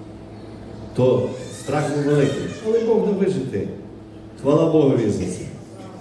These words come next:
І ж, і не просто вижити, а ще Господь взяв і використовував нас. І використовував. Людям, яким давали продукти, деякі люди брали той продукт, «Хто ви такі?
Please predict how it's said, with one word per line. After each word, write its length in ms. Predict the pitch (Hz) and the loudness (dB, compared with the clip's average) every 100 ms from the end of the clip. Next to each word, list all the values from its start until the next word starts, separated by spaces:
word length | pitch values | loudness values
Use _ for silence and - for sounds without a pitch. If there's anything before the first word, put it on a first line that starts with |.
| - - - - - | -14 -12 -10 -8 0
І 80 | 156 | 0
ж, 60 | - 226 | 0 0
і 60 | |
не 100 | 202 | 2
просто 420 | - 226 214 202 | 6 8 8 6
вижити, 560 | 185 185 139 135 - - - - - - | 6 6 6 2 2 -2 -6 -10 -12 -6
а 80 | 139 | 0
ще 140 | 196 | 2
Господь 440 | 196 185 - 196 139 | 4 4 4 2 2
взяв 460 | 135 196 196 - - - - - | -2 -2 -2 -4 -8 -12 -16 -4
і 100 | 190 | 0
використовував 840 | 165 151 123 107 113 95 85 80 76 67 | 2 2 -2 -2 0 0 0 -2 -6 -8
нас. 220 | - - - - - - - - | -10 -12 -16 -16 -18 -18 -8 0
І 100 | 226 | 2
використовував. 640 | 196 185 156 160 143 151 | 4 4 4 4 4 6
Людям, 260 | 208 196 190 | 6 4 2
яким 260 | 185 185 180 | 0 -2 -2
давали 300 | 165 185 180 165 | -2 0 0 -2
продукти, 540 | 170 170 202 185 160 - - - - 147 | -2 0 0 2 0 -2 -8 -12 -4 2
деякі 320 | 170 - 165 | 4 4 4
люди 180 | 165 151 | 4 4
брали 300 | 156 - 156 | 2 0 0
той 160 | 156 | 0
продукт, 300 | 143 143 139 131 131 | -2 0 0 -2 -4
«Хто 140 | - | -6
ви 120 | 240 | -4
такі? 420 | 202 - - - | -2 -2 0 0